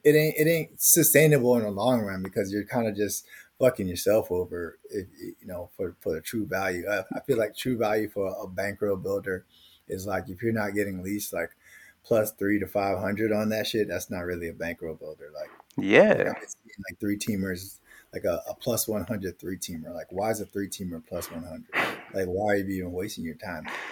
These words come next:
Speaker 1: You know?
Speaker 2: Bruh, I, bruh, like, I, like, I would, I, I, I mean, like, I'm not, like, I don't wanna, like, it, it's not bragging. I mean, it's true, but it's like, like, I, I would, I consistently hit single plays that are plus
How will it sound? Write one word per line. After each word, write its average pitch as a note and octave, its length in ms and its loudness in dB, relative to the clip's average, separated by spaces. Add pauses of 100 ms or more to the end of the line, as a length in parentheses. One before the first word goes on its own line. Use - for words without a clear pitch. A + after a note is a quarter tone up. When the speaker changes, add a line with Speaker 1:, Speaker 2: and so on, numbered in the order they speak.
(180)
Speaker 1:
You D#2+ 100 -6
know? D#2+ 40 -4
Speaker 2:
Bruh, F#3 380 12
I, A#2 180 12
bruh, E3 320 12
like, D#3 200 12
I, F3 260 12
like, D3+ 280 12
I F3+ 160 12
would, G#3 320 12 (540)
I, F3+ 560 12
I, F3+ 540 12 (580)
I D#3 80 12
mean, E3+ 280 12
like, D3+ 160 12
I'm F3 160 12
not, E3+ 340 12
like, D#3 120 12
I F3 100 12
don't G3 180 12
wanna, C3 280 12
like, D3 160 12
it, C#3 100 8
it's G#3 280 12
not C#3+ 200 12
bragging. E3+ 340 12
I D#3+ 60 12
mean, E3 140 12
it's D#3+ 240 12
true, G#3+ 260 12
but D#3 140 12
it's F3 140 12
like, D#3+ 220 12
like, C#3+ 200 12
I, F3 220 12
I E3+ 200 12
would, F#3 200 12
I E3 120 12
consistently E3+ 640 12
hit F3+ 240 12 (840)
single G#3 460 12
plays D#3 460 12
that D3+ 180 12
are C#3+ 340 12
plus F#3+ 460 12